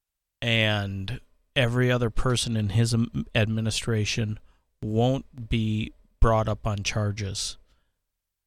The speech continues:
Collusion. They're going to destroy anybody.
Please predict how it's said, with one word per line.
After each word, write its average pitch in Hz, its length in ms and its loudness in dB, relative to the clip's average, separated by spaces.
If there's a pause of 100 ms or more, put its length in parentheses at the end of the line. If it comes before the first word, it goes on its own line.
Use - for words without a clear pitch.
(340)
Collusion. 113 680 0 (320)
They're 151 220 4
going 165 260 0
to 139 120 0
destroy 117 680 0
anybody. 110 640 -2